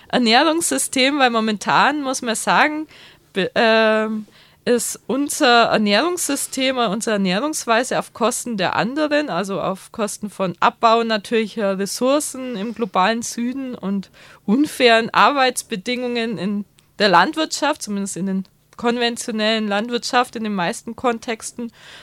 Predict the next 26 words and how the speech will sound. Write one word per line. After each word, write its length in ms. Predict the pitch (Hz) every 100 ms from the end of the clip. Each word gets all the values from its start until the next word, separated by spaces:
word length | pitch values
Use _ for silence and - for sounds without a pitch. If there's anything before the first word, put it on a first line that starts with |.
| - -
Und 300 | 220 202 208
da 320 | 196 196 196 _ _ _
versuchen 520 | - 247 285 285 294
wir 200 | 226 -
einfach 540 | - 233 - 202 208 - - -
dafür 300 | 202 214 196
uns 160 | 196
einzusetzen, 880 | - 220 294 247 - 214 - 226 180 -
mehr 320 | 208 190 185
regionale 760 | 226 302 302 262 214 240 240 226 -
Netzwerke 760 | 247 240 - 220 208 - 214
zu 160 | - 226
schaffen 520 | - 214 - 214 220
zwischen 520 | - 202 214 202 202 - - - _
Erzeugern 760 | 180 - 214 202 226 202 202 180
und, 500 | 202 190 180 - -
ähm, 320 | 160 156 180 -
Gastro 680 | 214 269 - 240 240 214
und 280 | 175 185 180
den 180 | - 185 - - _ -
Me-, 120 | 190
äh, 280 | 147 196 185
Menschen 380 | 190 294 - 277
in 120 | 233
der 120 | 247
Stadt. 480 | - 220 214 214